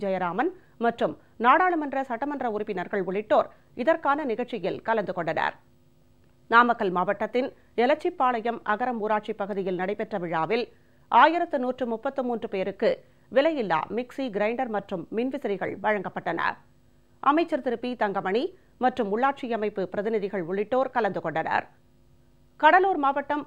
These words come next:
பன்ருட்டி சட்டமன்ற தொகுதியில் புதுப்பேட்டை பேரூராட்சி பகுதியில் ஆயிரத்து தொள்ளாயிரம் பயனாளிகளுக்கும், கீழ்மாம்பட்டு,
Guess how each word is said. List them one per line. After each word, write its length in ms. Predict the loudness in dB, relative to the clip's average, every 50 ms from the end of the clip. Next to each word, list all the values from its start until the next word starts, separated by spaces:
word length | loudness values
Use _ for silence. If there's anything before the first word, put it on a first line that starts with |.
| 0
பன்ருட்டி 360 | 2 2 2 0 -4 -4 -4 -8 -6 -4
சட்டமன்ற 340 | -4 -4 -4 -4 -4 -4 -4 -4
தொகுதியில் 420 | -4 -4 -2 -2 2 2 2 2 2 -4 -10 -20 _ -20 -20 -20 -8 _
புதுப்பேட்டை 540 | -2 0 0 0 0 0 -2 -2 -2 -4 -4 -4 -6 -4
பேரூராட்சி 460 | -4 -2 0 2 2 0 0 -2 -4 -6 -4
பகுதியில் 400 | -4 -4 -4 -2 2 2 2 2 2 -4 -14 -20 -20 -4 _ 8 10
ஆயிரத்து 360 | 10 10 8 2 0 -2 -2 -4
தொள்ளாயிரம் 460 | 0 2 2 2 2 0 -2 -4 -4 -4
பயனாளிகளுக்கும், 760 | -4 -4 -2 -2 -2 -2 -2 -2 -2 -4 -4 -2 -2 -2 -2 -2 -6 -12 -20 _ _ _ _ _ -2
கீழ்மாம்பட்டு, 720 | 0 0 2 2 2 0 0 2 0 -2 -4 0 0 2